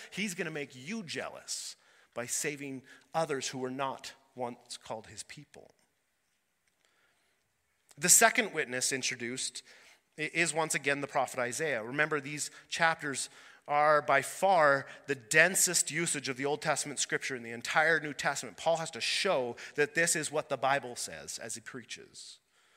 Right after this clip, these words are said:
And so he first cites Isaiah sixty-five one in verse twenty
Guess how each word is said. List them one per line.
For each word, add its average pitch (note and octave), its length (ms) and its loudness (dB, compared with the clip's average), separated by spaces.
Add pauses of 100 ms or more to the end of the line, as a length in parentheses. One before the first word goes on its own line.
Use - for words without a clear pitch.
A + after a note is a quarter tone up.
(300)
And D3+ 80 -2
so E3+ 220 0 (140)
he F3+ 100 2
first F#3+ 320 2
cites E3+ 220 6
Isaiah D#3 320 6
sixty-five D3 720 2
one D#3 200 -2
in C3 120 -6
verse C3 240 -2
twenty D#3 420 -6